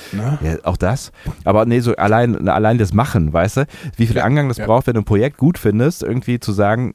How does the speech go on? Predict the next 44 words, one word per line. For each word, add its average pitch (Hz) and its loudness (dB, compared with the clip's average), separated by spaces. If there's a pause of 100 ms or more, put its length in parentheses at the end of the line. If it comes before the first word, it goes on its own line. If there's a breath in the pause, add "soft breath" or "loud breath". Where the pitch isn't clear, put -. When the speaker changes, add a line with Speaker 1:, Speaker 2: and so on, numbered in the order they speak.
Speaker 1:
okay, 107 0 (480 loud breath)
ich, - -4
ähm, 90 2 (100)
ich 87 -8
mach 104 0
da 101 0
jetzt 78 -2
was. 71 -8
Also 82 -8
ich, 85 -10 (560)
ne, 95 -4
so 87 -8
gerade 95 0
eine 110 6
Überweisung, 90 0
so, 82 -6
da 85 -2
musst 92 -6
du, 85 -6
da 80 -4
musst 82 -6
du 92 0
keine 90 -2
Nummer 85 0
raus, 80 -2
da 87 -6
musst 92 0
du 90 -8
gucken 95 -6
und, 85 -4
ah, 87 -2
ja, 78 2
Speaker 2:
Mhm. 73 -6
Speaker 1:
und 85 -4 (320 loud breath)
so. 87 0 (180 loud breath)
Also 113 2
das, 110 -2
das, 104 -2
das 101 -2
bedeutet 110 0
ja 104 2
irgendwie, 101 2 (140)
ne, 101 -2
du, 92 -6